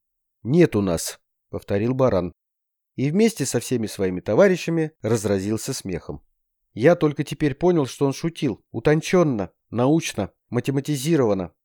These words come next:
И потому тоже из любезности, поскольку не чувствовал себя веселым, засмеялся. Пустые бутылки со стола исчезли, на их местах появились новые, полные. Я прислушивался к разговору ученых как прилежный, но все менее улавливающий что-либо слушатель.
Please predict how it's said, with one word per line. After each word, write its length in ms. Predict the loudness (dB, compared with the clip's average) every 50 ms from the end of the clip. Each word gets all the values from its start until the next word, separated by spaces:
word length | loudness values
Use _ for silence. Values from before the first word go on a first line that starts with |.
| _ _ _ -10
И 60 | -6
потому 340 | -2 2 4 4 4 4 2
тоже 440 | 2 4 4 4 4 2 -2 -6 -6
из 160 | -8 -10 -8
любезности, 640 | -4 -4 -4 -2 2 2 2 2 0 -4 -6 -6 -8 -8
поскольку 440 | -6 -8 -8 -6 -6 -6 -4 -4
не 140 | -4 -6 -6
чувствовал 400 | -6 -8 -10 -10 -8 -10 -10 -10
себя 260 | -10 -8 -2 0 0
веселым, 460 | 0 0 -2 2 2 4 4 2 0 -4 _
засмеялся. 760 | -8 -8 -6 -4 -2 0 0 2 2 0 0 -2 -6 -12 -12 -12 _ _ _ _ _ _ _ _ _ _ _ _ _ _ _
Пустые 360 | -6 -6 -6 -2 0 2 2 2
бутылки 420 | 0 -2 -2 0 -2 -2 0 -2
со 160 | -4 -4 -4
стола 340 | -6 -2 0 2 4 4 4
исчезли, 600 | 2 0 -2 -2 -2 -2 -2 -2 -4 -4 -4 _ _ -6
на 140 | -2 0 0
их 120 | 0 0
местах 460 | -4 -6 -6 -2 0 0 0 0 0
появились 480 | -2 -2 -2 -2 -2 -2 -4 -4 -6 -4
новые, 400 | -2 0 2 2 2 0 0 -2
полные. 540 | -4 -4 -4 -2 -2 -2 -4 -6 -6 -8 -8 _ _ _ _ _ _ _ _ _ -6
Я 160 | 0 0 0
прислушивался 680 | 0 0 -4 -6 -2 -2 -2 -2 -2 -2 -4 -4 -6 -6
к 80 | -8 -8
разговору 440 | -6 -2 0 0 2 2 2 0
ученых 420 | -2 -2 -2 -2 -2 -2 -2 -4 -4
как 200 | -8 -8 -8 -6
прилежный, 640 | -6 -4 -2 0 0 -2 -2 -2 -6 -10 -10 _ _ _
но 80 | -12 -10
все 200 | -6 -2 -2 0
менее 280 | 2 2 2 2 2
улавливающий 560 | 2 4 4 4 4 4 0 -2 -4 -6 -12 -12
что-либо 460 | -12 -6 -4 -2 -2 0 -2 -2 -4
слушатель. 560 | -6 -4 -6 -6 -6 -8 -14 -14 -14 -14 -14